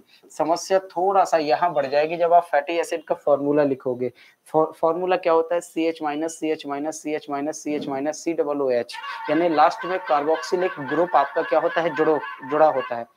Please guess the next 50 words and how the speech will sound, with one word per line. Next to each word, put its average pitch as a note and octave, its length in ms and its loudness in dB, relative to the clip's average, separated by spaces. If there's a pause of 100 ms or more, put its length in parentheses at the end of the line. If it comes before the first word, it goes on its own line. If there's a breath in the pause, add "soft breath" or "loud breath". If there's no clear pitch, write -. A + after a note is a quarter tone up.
(300 soft breath)
अब D#3+ 220 0
carboxylic F3 640 2
group E3 300 0
है, A#2 100 -6 (1700)
कार्बोक्सिलिक E3+ 800 2
जो D#3+ 120 0
ग्रुप E3 380 2
है, F#3 220 -2 (600 soft breath)
वो E3 240 4
उसमें G3+ 360 -2
क्या G3 180 6
आ F3+ 100 6
रहा F#3+ 100 2
है, G3+ 140 -8
कार्बन D3+ 320 -2
प्रेजेंट F3+ 440 -2
है, E3+ 160 0
it E3 60 -10
means F3+ 240 -2
इसमें E3 240 -4
कार्बन D3 400 0
है, G#2+ 220 -10 (200)
इसमें F3 300 -4
कार्बन D3 400 -2 (240)
है। - 160 -10 (520 loud breath)
Second G#3 460 2
आ F3 80 6
जाओ, F#3+ 200 4
अगर E3+ 340 2
मैं G3+ 140 -4
lipids F#3 360 -4
की G#3 120 -8
बात F3 280 4
करूं, G3 180 -4
तो F3+ 180 -4
lipids D#3+ 420 -2
से G3 60 -2
देखो F3+ 220 -6
question F3 380 -4
क्या F3 160 -2
बना C#3 260 -4
सकता C#3 300 -10
है, C3 100 -6
Lipids D#3+ 340 -6
का G#3 120 -8
कभी G3 240 -6
digestion E3 580 -6
नहीं F#3 120 -6
होता, C#3+ 360 -10
इसका E3+ 240 -6